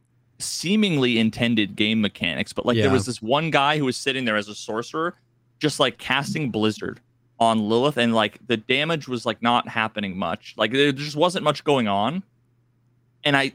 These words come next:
Speaker 1: I think he was, like, building up stagger or something, using some of the mechanics. You just see
Speaker 2: Yeah.
Speaker 1: one of these little bars is, like, a stagger bar, um, 'cause you can't, like, knock them down or stun
Speaker 2: Yeah,
Speaker 1: bosses.
Speaker 2: yeah.
Speaker 1: Um, but you can, like, build up a stagger bar, and then once it fills,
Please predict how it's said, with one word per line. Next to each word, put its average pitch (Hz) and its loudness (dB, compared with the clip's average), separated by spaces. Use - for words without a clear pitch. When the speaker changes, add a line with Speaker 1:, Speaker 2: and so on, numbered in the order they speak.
Speaker 1:
I 143 0
think 202 0
he 202 2
was, 180 4
like, 127 0
building 151 4
up 135 2
stagger 151 0
or 143 4
something, 156 0
using 170 2
some 185 0
of 180 0
the 165 0
mechanics. 139 -2
You 139 -2
just 110 2
see 107 6
Speaker 2:
Yeah. 101 6
Speaker 1:
one 143 2
of 147 2
these 131 0
little 135 2
bars 120 2
is, 110 -14
like, 110 -4
a 110 -14
stagger 110 -2
bar, 101 0
um, 98 2
'cause 131 -6
you 123 -4
can't, 180 -2
like, 139 -2
knock 131 0
them 123 0
down 120 2
or 101 -2
stun 120 0
Speaker 2:
Yeah, 113 0
Speaker 1:
bosses. 104 2
Speaker 2:
yeah. 95 2
Speaker 1:
Um, 104 0
but 139 -4
you 139 -2
can, 143 -2
like, 107 -4
build 139 0
up 135 -2
a 127 -8
stagger 131 -2
bar, 151 2
and 127 0
then 120 0
once 123 0
it 117 -8
fills, 120 -2